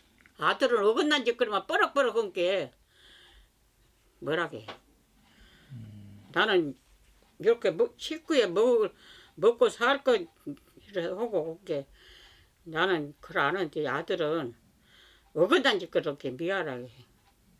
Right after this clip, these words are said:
그리고 아들이 두기 조카 들었죠. 고집이.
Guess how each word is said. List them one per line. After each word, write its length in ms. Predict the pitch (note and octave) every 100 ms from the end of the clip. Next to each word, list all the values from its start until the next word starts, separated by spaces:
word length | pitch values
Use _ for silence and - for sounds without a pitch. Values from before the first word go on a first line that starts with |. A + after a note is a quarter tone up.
| _ - - _
그리고 240 | - G3 E3
아들이 340 | F#3 A3 F3
두기 340 | - A#3 A#3+ C4
조카 300 | A#3+ G3+ E3+
들었죠. 560 | F3 F#3 E3 D3 G#2+ - _ _ _ _ _ _ _ - _ _ _ _ _
고집이. 640 | - D#3+ F3 G#3 D3 G#2+